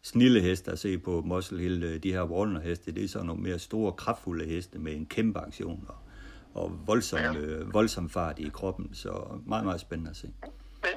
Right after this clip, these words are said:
Speaker 2: men der kommer, han kommer jo efter, efter Chapter Seven, som
Speaker 1: Ja.
Speaker 2: er efter
Speaker 1: Winston's
Speaker 2: Conway
Speaker 1: Legacy.
Speaker 2: Hall. Øh, Wins-, Winston's Legacy, som er efter Conway Hall.
Speaker 1: Ja.
Speaker 2: Øh, og, og det er jo nogle af de af, øh, nogle af de blodlinjer, som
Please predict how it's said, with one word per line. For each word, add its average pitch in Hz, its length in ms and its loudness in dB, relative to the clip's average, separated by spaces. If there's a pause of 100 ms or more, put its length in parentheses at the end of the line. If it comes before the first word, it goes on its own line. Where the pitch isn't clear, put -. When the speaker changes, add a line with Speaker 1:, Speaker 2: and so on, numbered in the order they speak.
Speaker 2:
men 160 140 -2
der 185 80 6 (100)
kommer, - 160 6 (200)
han - 160 0
kommer 160 200 4 (120)
jo 131 80 0 (360)
efter, 131 300 4 (920)
efter 147 180 0
Chapter 135 380 -2 (100)
Seven, 180 280 2 (400)
som 135 220 4
Speaker 1:
Ja. 131 100 4
Speaker 2:
er 123 60 0 (140)
efter - 280 2 (1000)
Speaker 1:
Winston's 92 460 0
Speaker 2:
Conway 98 160 6
Speaker 1:
Legacy. 156 280 2
Speaker 2:
Hall. - 140 2 (520)
Øh, 196 160 -2
Wins-, 170 360 0
Winston's 147 400 2
Legacy, 165 320 0 (100)
som 151 160 6
er 135 100 6
efter - 140 -2 (100)
Conway 135 360 2
Hall. 123 160 2 (220)
Speaker 1:
Ja. - 80 -6 (380)
Speaker 2:
Øh, 143 200 2 (120)
og, 147 60 4 (200)
og 151 100 6
det 143 80 -4
er 135 80 -2
jo 131 120 -4
nogle 180 160 2
af - 100 -8
de 147 40 -2 (180)
af, 139 80 8 (240)
øh, 139 460 -4
nogle 160 160 0
af - 60 -12
de 147 140 -6
blodlinjer, 151 440 0
som 120 140 0